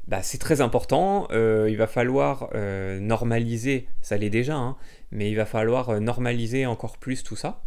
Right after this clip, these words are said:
Et donc on nous indique que pour décrocher ce fameux sésame, hein, euh, N F, euh, il faut que ces structures, euh, acceptent un contrôle rigoureux du service à domicile.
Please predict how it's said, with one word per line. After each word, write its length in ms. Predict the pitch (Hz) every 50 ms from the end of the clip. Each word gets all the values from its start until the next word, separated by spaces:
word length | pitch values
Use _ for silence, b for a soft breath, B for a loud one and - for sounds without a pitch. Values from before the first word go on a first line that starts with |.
| - - - -
Et 60 | -
donc 160 | 101 117 135 147
on 80 | 135
nous 160 | 107 104 98
indique 280 | 104 98 104 190 214 -
que 120 | - -
pour 280 | 135 117 - - 104 107
décrocher 600 | 98 104 131 151 - - - 165 147 - 165 165
ce 140 | - - 110
fameux 460 | - - 117 113 113 110 107 104 104
sésame, 420 | - - 113 113 113 175 208 220 185
hein, 200 | 180 175 139 113
euh, 140 | 104 98 - -
N 220 | - 117 110 107 -
F, 320 | - 180 - - - - B B B B B B B B - -
euh, 220 | 98 98 101 98
il 60 | 98 -
faut 120 | - 175
que 120 | 170 -
ces 160 | - - 113 110
structures, 760 | - - - - - - - - 156 185 208 214 180 139 - -
euh, 260 | 110 107 107 104 104
acceptent 380 | - 107 107 - - 165 - -
un 60 | 117
contrôle 400 | - - 110 - - - 139 123
rigoureux 580 | 110 98 120 160 165 143 143 139 120 135 175 190
du 140 | 147 123
service 500 | 107 - - 127 123 127 143 165 160 -
à 60 | 139 117
domicile. 480 | 120 117 117 117 113 - 110 95 101